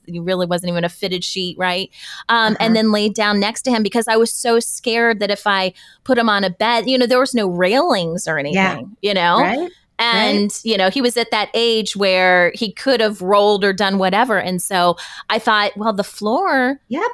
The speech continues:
Speaker 1: the floor <laughs> makes sense." I mean, I know that sometimes that sounds a little gross, but, you know, safety first, right?
Speaker 2: Yep. Right. Yep. And on that note, too, I would wanna mention, you know, the car seats, they're really not meant for the babies to sleep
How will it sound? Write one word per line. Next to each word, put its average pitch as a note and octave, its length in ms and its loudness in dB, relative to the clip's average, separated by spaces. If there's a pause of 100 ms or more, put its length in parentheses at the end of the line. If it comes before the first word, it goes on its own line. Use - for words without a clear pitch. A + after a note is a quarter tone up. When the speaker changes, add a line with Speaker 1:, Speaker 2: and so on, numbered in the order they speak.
Speaker 1:
the B3 60 0
floor E4+ 360 2
<laughs> G4 200 0
makes - 200 0 (220)
sense." F#4+ 240 0
I D4+ 80 2
mean, D#4 160 2
I D#4+ 60 2
know E4 160 4
that F4 120 0
sometimes D#4+ 320 0
that C#4 160 0
sounds C4 240 0
a C4 40 -8
little A#3+ 200 4
gross, C#4+ 440 2
but, A3 220 0 (280)
you B3+ 140 0
know, B3 100 2
safety G#3 360 -2
first, A4 720 0
right? G3 320 0
Speaker 2:
Yep. B3+ 220 2 (360)
Right. B3+ 420 2 (200)
Yep. A3+ 280 0 (380)
And A#3+ 120 2
on D4+ 180 4
that C#4 180 2
note, G#3+ 240 0
too, A#3+ 300 0
I F3+ 280 4 (100)
would G3+ 220 0
wanna G3+ 200 2
mention, G3 640 0
you A3 120 6
know, G#3 100 6
the F3+ 100 2
car B3+ 300 0
seats, - 640 -2 (240)
they're B3 200 4
really D4+ 400 2
not A3+ 520 4
meant G#3 580 2 (140)
for - 160 -2
the G3 100 4
babies G3 440 4
to G3+ 120 -6
sleep G#3 640 -2